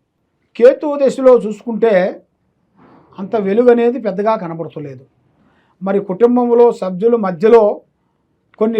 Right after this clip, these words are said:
లేనిపోయిన సమస్యలు, చిన్న చిన్నయే, నేను గొప్ప అంటే నేను గొప్ప అన్నట్టుగా, మరి అన్నదమ్ములు కానీ, అక్క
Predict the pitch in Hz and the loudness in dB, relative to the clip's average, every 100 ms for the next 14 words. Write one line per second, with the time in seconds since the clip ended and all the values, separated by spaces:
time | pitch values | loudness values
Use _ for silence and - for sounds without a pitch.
0 | 196 220 240 220 233 233 190 190 208 208 | 2 2 2 2 2 0 -4 -4 -4 -2
1 | 202 208 - _ _ _ _ _ 196 214 | -2 -2 -8 _ _ _ _ _ -8 -6
2 | 233 233 240 220 208 269 - _ _ _ | -4 -2 2 2 2 -2 -12 _ _ _
3 | _ - 175 226 214 208 208 233 226 214 | _ -10 -8 -4 -2 -2 0 0 0 -2
4 | 220 202 214 202 202 214 208 202 196 196 | -4 -4 -4 -6 -4 0 0 -2 -6 -6
5 | 208 214 190 _ _ _ _ _ _ _ | -4 -6 -8 _ _ _ _ _ _ _
6 | _ _ _ - 175 185 170 208 208 208 | _ _ _ -18 -12 -12 -8 -4 -4 -2
7 | 202 190 190 190 208 175 | -2 -2 -2 -2 -6 -8